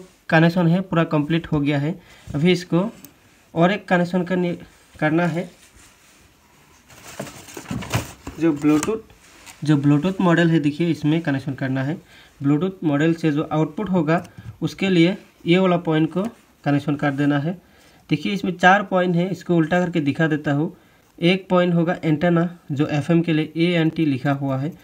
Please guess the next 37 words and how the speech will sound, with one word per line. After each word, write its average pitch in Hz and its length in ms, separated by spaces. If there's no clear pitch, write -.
तो 160 80
इसको 170 540
antenna 196 360
को 190 100
छोड़ 185 260
के 175 100
और 160 160
तीन 190 260
point 160 280
को 156 60
लगाएंगे। 139 540
इसको 165 280
left 160 340
right 180 300
ground 143 400
के 160 100
लिए 151 220
ये 147 200
ready 139 260
हो 147 160
गया 143 200
है। 170 140
अभी 175 340
जो 151 220
और 175 220
एक 180 140
point 175 300
है 170 140
voltage 147 380
regulator 165 400
से 156 160
जो 147 100
आया 143 220
है 151 160
पाँच 143 340
volt 139 180
plus 131 300